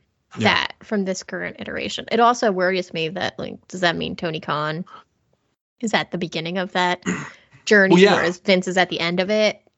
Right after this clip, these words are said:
Speaker 2: And,
Speaker 1: Yes.
Speaker 2: and is that what Tony
Speaker 1: Okay.
Speaker 2: Khan's gonna become?
Speaker 1: Okay, but even if it is, that means that we get, like, a good thirty years of, like, of, like, good Tony Khan.
Speaker 2: Okay. Okay.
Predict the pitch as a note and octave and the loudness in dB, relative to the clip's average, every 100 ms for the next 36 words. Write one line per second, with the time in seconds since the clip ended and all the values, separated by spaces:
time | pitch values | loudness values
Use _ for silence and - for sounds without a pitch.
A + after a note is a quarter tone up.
0 | _ G3+ A#3 G#3 G3 F#3 F#3+ - F#3 - | _ 0 2 0 0 -2 -2 -4 -4 2
1 | F3 F3 - F#3+ - F3+ F3 F3 D#3 - | 2 2 -2 -8 -6 -6 -2 -2 -2 -4
2 | F#3 F3 - E3+ G3 B3 _ - F#3+ F#3+ | -6 -8 -8 -8 -8 -10 _ -12 -4 -2
3 | D3 D#3 F#3+ G3+ F#3 - G2 G#2 B2 G3+ | -2 -2 -4 -4 -4 -4 -6 -4 -2 -2
4 | - - - _ _ A#2 D3 C#3 C#3 C3 | -4 -10 -20 _ _ -2 0 2 0 2
5 | A#2+ A#2+ A#2+ B2+ G#2+ A2 G#2 A2+ A2 B2+ | -2 0 0 0 -2 -4 -4 -6 -4 -4
6 | A2+ G#2+ G#2+ G#2 G2+ F#2 F2+ - _ _ | -2 -2 -2 -4 -6 -10 -14 -20 _ _
7 | _ G#2 F#2 - _ _ _ - A2 G#2 | _ -10 -10 -16 _ _ _ -12 -6 -6
8 | G#2 A#2 A2 G#2+ F#2+ F#2 G2 E2+ - _ | -4 -4 -4 -4 -8 -8 -8 -10 -12 _
9 | _ _ _ _ _ - A3 F#3 D#3+ - | _ _ _ _ _ -8 -2 -2 -2 -8
10 | _ _ _ _ _ _ _ C#4 C4 F#3 | _ _ _ _ _ _ _ -12 -4 -2
11 | E3+ | -2